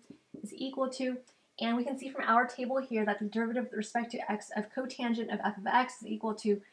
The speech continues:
negative cosecant squared of f of x times f prime of x. So the first thing that we're gonna do is take the derivative of our trigonometric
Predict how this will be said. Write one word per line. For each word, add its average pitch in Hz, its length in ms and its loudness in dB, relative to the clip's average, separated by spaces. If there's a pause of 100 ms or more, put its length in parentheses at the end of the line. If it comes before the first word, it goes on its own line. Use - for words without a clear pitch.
(200)
negative 226 380 2
cosecant 214 520 0
squared 277 340 6
of 233 80 2
f 202 200 0
of 202 60 -2
x 196 280 0
times 214 300 2
f 185 240 2
prime 180 160 -6
of 208 80 -8
x. 151 340 -8
So 208 200 0 (320)
the 233 60 -6
first 294 240 0
thing 302 100 -4
that 262 100 2
we're 247 120 4
gonna 269 180 0
do 214 100 2
is - 160 -2
take - 180 -12
the 226 120 -4
derivative 220 520 0
of 196 160 -4
our 190 220 2
trigonometric 233 580 -2